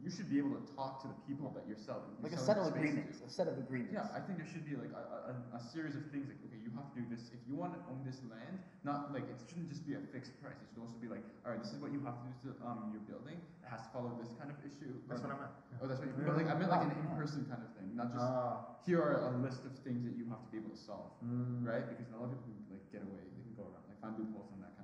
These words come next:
Speaker 1: of stuff.
Speaker 3: And also, it's like,
Speaker 2: True.
Speaker 3: it's
Speaker 2: But that, that's the tough part. That's changing the client's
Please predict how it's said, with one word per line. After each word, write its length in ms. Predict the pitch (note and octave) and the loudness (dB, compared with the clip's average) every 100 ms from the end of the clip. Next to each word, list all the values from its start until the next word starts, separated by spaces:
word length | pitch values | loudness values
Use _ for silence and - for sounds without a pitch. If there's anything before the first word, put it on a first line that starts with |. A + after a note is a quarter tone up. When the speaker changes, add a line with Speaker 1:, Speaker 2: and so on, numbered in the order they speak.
| - | -16
Speaker 1:
of 0 | |
stuff. 160 | - | -8
Speaker 3:
And 220 | A2+ A2+ A#2 | -2 0 0
also, 220 | A#2 A#2+ | -2 -6
it's 140 | - A2 | -8 -10
like, 80 | - | -8
Speaker 2:
True. 240 | - B2+ A2 | -2 -2 -2
Speaker 3:
it's 160 | - | 0
Speaker 2:
But 180 | D3+ D3 | 4 4
that, 300 | G3 - - | 2 0 2
that's 180 | D#3+ - | 2 2
the 60 | F3+ | 0
tough 260 | - D#3+ - | 8 8 8
part. 120 | B2 A#2 | 2 4
That's 180 | C#3 - | 2 2
changing 220 | F3 F3 | 0 0
the 80 | C3+ - | -2 -2
client's 240 | D3+ | -2